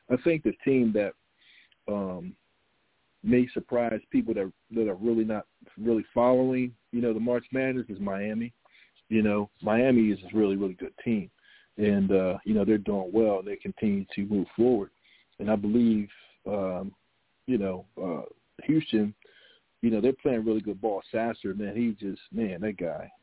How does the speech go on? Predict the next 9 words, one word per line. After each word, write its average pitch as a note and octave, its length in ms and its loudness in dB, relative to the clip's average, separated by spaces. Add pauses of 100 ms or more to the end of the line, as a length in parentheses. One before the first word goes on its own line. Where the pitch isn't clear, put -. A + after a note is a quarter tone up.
(240)
whew, B3+ 200 2 (920)
man, A2 140 -2
he, A#2+ 180 0
he, B2 280 0
he B2+ 60 4
did A2 280 0
some G#2 140 -4
things, G#2+ 400 -2
man, G2+ 460 -6